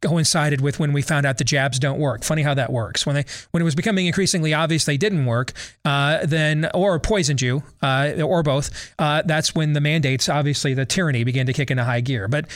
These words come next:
there was a lot, there was kind of a sense that, you know,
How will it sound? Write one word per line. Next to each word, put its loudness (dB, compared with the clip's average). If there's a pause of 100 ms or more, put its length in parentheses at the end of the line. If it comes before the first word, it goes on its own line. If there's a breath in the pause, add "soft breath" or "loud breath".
(300 loud breath)
there 0
was 0
a 2
lot, 0
there 0
was 0
kind 0
of -2
a 0
sense 0
that, -2
you 2
know, 0